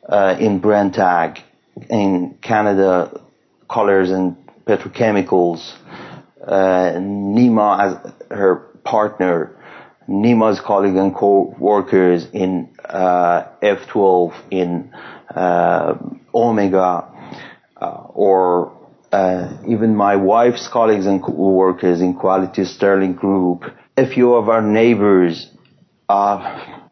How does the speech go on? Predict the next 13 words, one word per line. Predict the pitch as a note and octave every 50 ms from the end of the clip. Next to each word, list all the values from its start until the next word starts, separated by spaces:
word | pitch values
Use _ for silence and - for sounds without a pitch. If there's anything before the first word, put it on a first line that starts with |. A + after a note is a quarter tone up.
| -
Iranian | C#3+ C3 A#2 A#2 C#3+ D#3+ E3+ E3 C#3+ A#2 G#2 G2 G2
community | - - A2 A2 A#2 B2+ C3 A#2 G2+ F2 F2 - - D#2+ D#2 D2+ E2 E2 - - - _ - -
as | F#2+ F#2+ G2 F#2
well. | F#2 G2 F#2 - - - - - - -
I | C3 C#3 C#3+ C#3
feel | C3+ - - C#3 C3+ C3 A#2+ - - - _ _ _
really | - A2 A2 A2 C3 D#3 D#3+ D3 C3+ B2 A#2+
appreciated | A2 G2+ - - A#2+ A2 F#2+ - - - E2 D2+ D2+ - F#2 - - - - - - - - - - -
from | A2+ G#2+ G#2 G2 - - - - -
all | A2+ A#2 B2+ C3 C3 B2+
of | A#2+ G#2+ G2 F#2
their | - G2 F2+ F2+
support. | F2 - - - - - - - - - - -